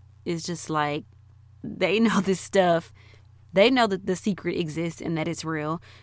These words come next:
but some of these people just aren't sharing it, or someone shared it with them. And so I feel like it's my duty to share it with you so that you'll know how to play the game of life too and get every damn thing you want. <laughs> And again, this is not something that is going to just happen overnight.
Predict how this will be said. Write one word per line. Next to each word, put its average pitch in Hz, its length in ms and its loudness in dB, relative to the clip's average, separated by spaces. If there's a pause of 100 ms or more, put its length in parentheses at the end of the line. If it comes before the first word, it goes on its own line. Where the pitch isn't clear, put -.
but 185 140 -4
some 220 160 -2
of 220 60 -4
these 208 100 -10
people 196 180 -2
just 185 220 -8 (240)
aren't 180 240 4
sharing 190 480 -4
it, - 240 -10
or 185 100 0
someone 214 320 -2
shared 196 240 -2
it 170 60 -4
with 165 180 -6
them. 196 380 -2 (400)
And 170 80 -4
so 190 100 0
I 180 100 6
feel 180 140 -2
like 170 140 -2
it's 160 100 -12
my 170 160 2
duty 151 240 -6
to 147 140 -10
share 165 240 -4
it 147 60 -4
with 151 180 -8
you 170 280 -4
so 156 260 -4
that 151 260 -4 (580)
you'll 156 160 -4
know 165 320 -4
how 160 100 -6
to 160 60 -4
play 165 160 -4
the 165 100 -4
game 165 200 -2
of 165 40 -2
life 165 140 -2
too 240 160 -4
and 185 120 -2
get 160 100 -2
every 165 160 -2
damn 170 160 -4
thing 185 200 -4
you 190 120 -4
want. 262 260 -8 (220)
<laughs> 190 380 -4 (640)
And 208 120 0
again, 190 420 -2
this 175 200 -4
is 254 120 -6
not 220 260 2
something 202 400 -2
that 185 320 0
is 175 140 -8
going 185 300 0
to 180 100 -8
just 175 200 -8
happen 170 380 -2
overnight. 156 580 -6